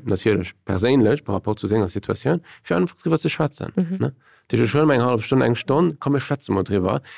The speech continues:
Speaker 1: für das du musst einfach kannst feststellen, was bedeutet das,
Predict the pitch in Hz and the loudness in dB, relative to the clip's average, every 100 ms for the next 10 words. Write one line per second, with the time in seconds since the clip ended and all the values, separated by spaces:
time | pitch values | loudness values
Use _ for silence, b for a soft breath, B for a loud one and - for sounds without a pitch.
0 | B - 127 120 123 113 113 - - 147 | B 0 0 2 2 2 0 -8 -4 -2
1 | 151 131 120 107 - - 185 120 - 90 | -2 -4 -2 -4 -2 2 2 0 -4 -2
2 | 87 131 b b - 113 151 147 127 107 | 0 -2 b b -4 0 0 0 -2 2
3 | 135 123 101 90 82 | 2 2 0 -4 -6